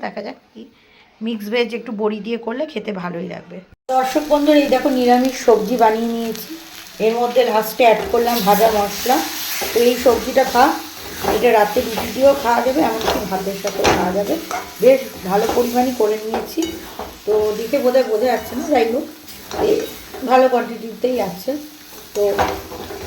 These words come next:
ধনে পাতা আর ভাজা মশলা দিলে না, মানে যে কোনো জিনিসে দেখবে এই শীতকালের মানে ধনে পাতা এসেন্সটা দারুণ লাগে।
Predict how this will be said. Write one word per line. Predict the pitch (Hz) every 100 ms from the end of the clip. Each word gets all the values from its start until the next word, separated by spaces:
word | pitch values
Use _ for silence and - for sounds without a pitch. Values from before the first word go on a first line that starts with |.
| 254 247 175 - - - - - 202
ধনে | 208 240 262
পাতা | 277 277 -
আর | - 208
ভাজা | 202 233
মশলা | 240 247 262 247
দিলে | 254 359
না, | 269 170 - - -
মানে | 269 302 247
যে | 269
কোনো | 320 330 240
জিনিসে | 233 220 240 220
দেখবে | 214 247 320 311 - - 240
এই | 247
শীতকালের | 254 262 - 277 294 320 320 - - 226
মানে | 214 220 196 180
ধনে | 208 202 240 254
পাতা | - 262 208
এসেন্সটা | - 240 240 240
দারুণ | 175 160 160 175 185
লাগে। | 185